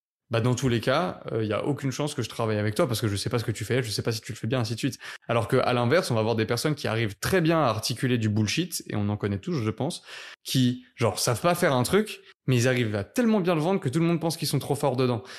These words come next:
Et ces personnes-là, bah, en fait, elles savent faire du personal branding, c'est juste que derrière, y a pas ce qu'il faut pour pouvoir, euh, bah, rendre réel ce qu'ils racontent, en fait.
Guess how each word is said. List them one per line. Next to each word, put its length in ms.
Et 60
ces 200
personnes-là, 640
bah, 140
en 40
fait, 280
elles 140
savent 260
faire 180
du 100
personal 380
branding, 320
c'est 120
juste 160
que 80
derrière, 360
y 80
a 80
pas 160
ce 80
qu'il 160
faut 220
pour 180
pouvoir, 420
euh, 200
bah, 400
rendre 240
réel 340
ce 120
qu'ils 640
racontent, 440
en 40
fait. 260